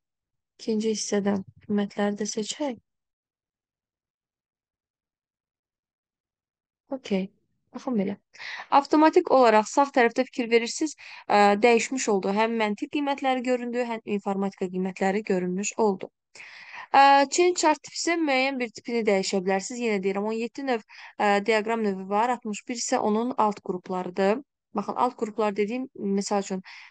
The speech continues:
ə, pay diaqramına daxil olacaqsınız. İndi payda hal-hazırda bir dənədir. Amma line diaqramına daxil olanda görürsünüz ki, onun bir neçə alt qrupları da var. Belə. Fikir verirsiniz, buradan da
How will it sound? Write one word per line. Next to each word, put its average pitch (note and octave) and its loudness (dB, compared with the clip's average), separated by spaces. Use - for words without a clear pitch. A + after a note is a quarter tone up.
ə, G#3 4
pay A#3+ 4
diaqramına G3 2
daxil G3 -2
olacaqsınız. F#3+ -4
İndi G#3 -6
payda G#3 0
hal-hazırda G3 0
bir G3+ 2
dənədir. F#3 -2
Amma G#3 2
line A3 0
diaqramına G3 -2
daxil G3+ -4
olanda G3+ -4
görürsünüz G#3 -6
ki, - -8
onun G#3 -2
bir A3 0
neçə G3 -4
alt G#3+ 4
qrupları G3 0
da A3+ 2
var. F#3 -4
Belə. F#3+ -6
Fikir A3+ -2
verirsiniz, G#3 0
buradan A3 0
da G3+ 2